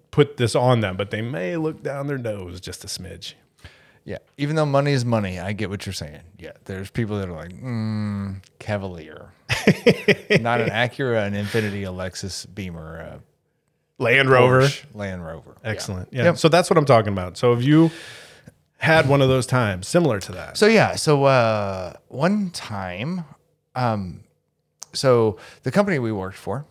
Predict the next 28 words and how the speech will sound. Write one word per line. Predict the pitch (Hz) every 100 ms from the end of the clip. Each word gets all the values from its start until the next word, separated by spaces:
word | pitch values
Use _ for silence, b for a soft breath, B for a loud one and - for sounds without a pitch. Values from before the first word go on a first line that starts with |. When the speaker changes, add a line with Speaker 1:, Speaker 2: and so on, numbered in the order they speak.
| _
Speaker 2:
we, | 101 82 _ _ _ -
um, | 90 78
you | 92 90
still | - 85
work | 87 -
for, | - - _
um, | 101 98 92 80 87 87 _ - _ _ _ _ _
uh, | 92 - _
really | - 123 165 160 143
was | 123 107
big | 101 120 113 107 - _ - -
for | - 117
a | 107
while | 123 107
on | 101
spending | 101 - 123 104
money | 104 101 98
on | - 98 95 92 101
incentives | 98 - 131 95 90 95
and, | - 98 92 92 B B B _
like, | 101 95
awards | 101 127 127
programs. | - 104 90 87 90 B B B B B
And | 98 98 95 95 92 92 - _ _
one | 113 131
time | 139 127 139
I | 110 107
won | 101 104 107 113 107